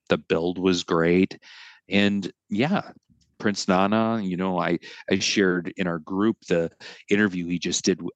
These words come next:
on Talk Is Jericho, but Prince Nana is really got a great story. And, um, you know, he, in, in terms of how old he really is, like, he, he was back. I mean, he's,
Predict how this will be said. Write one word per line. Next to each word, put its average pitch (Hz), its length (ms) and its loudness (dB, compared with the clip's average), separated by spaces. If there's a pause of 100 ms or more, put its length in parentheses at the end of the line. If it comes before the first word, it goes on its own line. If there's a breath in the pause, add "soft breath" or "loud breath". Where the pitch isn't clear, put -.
on 85 160 -2
Talk 85 320 -2
Is 78 160 -6
Jericho, 87 420 -2
but 82 220 -6
Prince - 280 0
Nana 85 400 0 (120)
is 82 300 -6
really 87 440 4
got 80 180 0
a 78 60 -2
great 82 320 2
story. 78 640 0
And, 82 340 -2 (520 loud breath)
um, 78 340 0 (420)
you 98 140 -2
know, 80 140 -4
he, 92 560 4 (400)
in, 104 260 2
in 101 160 4
terms 110 380 2
of 82 260 0 (220)
how 104 220 2
old 90 420 2
he 80 160 -2
really 78 380 -4
is, 78 140 0
like, 82 180 0
he, 120 380 4 (360 loud breath)
he 110 160 6
was 160 240 4
back. 90 500 -2 (140)
I 90 40 -2
mean, 92 220 6
he's, 127 580 2